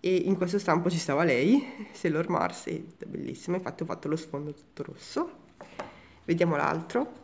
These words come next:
che magari si è capito che cos'è. Uh, la galassia, wow, ma bellissimo! Oh mio Dio, ecco, e a proposito di questo,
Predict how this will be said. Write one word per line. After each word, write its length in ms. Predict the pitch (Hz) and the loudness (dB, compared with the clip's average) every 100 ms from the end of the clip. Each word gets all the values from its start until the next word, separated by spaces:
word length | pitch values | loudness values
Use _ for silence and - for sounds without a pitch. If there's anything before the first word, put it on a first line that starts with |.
| - _ _ | -20 _ _
che 140 | - | -4
magari 280 | 170 156 160 | 0 2 2
si 100 | 170 | 0
è 40 | 170 | -4
capito 340 | 165 156 151 | -4 -8 -8
che 180 | - 160 | -12 -16
cos'è. 640 | - 151 - 135 170 180 160 | -14 -14 -14 -8 -6 -4 -2
Uh, 540 | 165 202 208 175 151 135 - - - - - - - - - - - - | 0 2 2 0 -4 -8 -16 -20 -20 -4 -2 2 0 -2 -14 -20 -10 -4
la 340 | 160 151 160 | -2 -2 -6
galassia, 1300 | 190 196 254 269 285 285 294 294 302 - - 254 240 | -6 -4 0 2 2 0 0 -2 -4 -6 -6 -4 -2
wow, 480 | 185 175 220 254 277 | 0 2 2 0 0
ma 120 | 269 | -2
bellissimo! 1300 | 254 262 294 339 339 - 269 247 233 214 190 185 - - - - - - - - | 0 -2 4 4 4 0 2 4 4 4 2 -2 -8 -20 -20 -20 -20 -20 -20 -8
Oh 100 | - | 2
mio 240 | 294 285 277 - | 4 6 4 -2
Dio, 640 | - 240 226 214 208 208 | -2 0 2 2 0 -4
ecco, 460 | - 202 - - - | -6 -8 -6 -6 -2
e 240 | 339 - - | -2 -2 -2
a 140 | 214 | -2
proposito 480 | 190 180 180 170 165 | -2 -2 -2 -2 -2
di 100 | 202 | -4
questo, 640 | - 135 - - 294 392 | -2 -4 -6 0 6 6